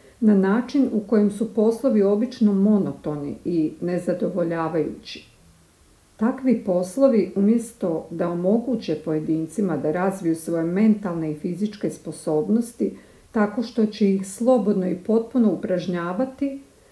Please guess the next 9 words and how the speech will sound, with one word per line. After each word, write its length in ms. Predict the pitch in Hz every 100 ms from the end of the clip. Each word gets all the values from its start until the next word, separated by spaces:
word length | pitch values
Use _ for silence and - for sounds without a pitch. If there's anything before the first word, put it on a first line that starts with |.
| -
odnosno 800 | 233 202 233 226 - 208 180 170 220
umjesto 420 | 208 190 - 196
da 140 | 196
budu 360 | 190 233 214 190
zabavni, 840 | 160 180 185 220 196 151 151 - - _ _ _ _ _
otupljuju 800 | 190 190 - 269 277 285 220 170 -
um 360 | 208 214 190 190
i 140 | 185 -
tijelo 440 | 180 156 135 131